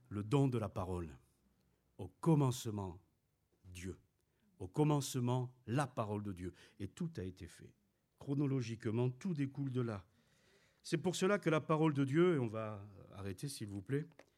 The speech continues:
la parole de Dieu vient d'en haut. Elle est esprit et vie.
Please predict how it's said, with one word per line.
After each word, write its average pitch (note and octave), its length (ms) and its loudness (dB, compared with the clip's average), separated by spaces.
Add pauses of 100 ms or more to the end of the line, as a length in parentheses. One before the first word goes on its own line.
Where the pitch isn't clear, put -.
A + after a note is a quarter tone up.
(560)
la B2 140 6
parole E3+ 320 6
de D3 120 4
Dieu E3 380 4 (380)
vient A2 280 2
d'en A2+ 420 2
haut. G#2 180 4 (1600)
Elle A#2+ 200 -2
est A2 240 2 (140)
esprit B2 640 -8 (140)
et F#2 100 -2
vie. F2 520 -12